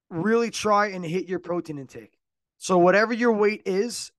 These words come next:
calculate your weight by zero point seven. Okay.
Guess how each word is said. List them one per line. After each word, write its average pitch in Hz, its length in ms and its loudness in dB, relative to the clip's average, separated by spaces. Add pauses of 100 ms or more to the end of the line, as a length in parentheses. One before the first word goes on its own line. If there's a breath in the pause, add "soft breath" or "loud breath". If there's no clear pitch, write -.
calculate 214 580 -4
your 190 200 -2
weight 175 360 -2 (680)
by 165 360 -2
zero 220 560 2
point 208 480 -8
seven. 254 560 -6 (1040)
Okay. 190 200 -2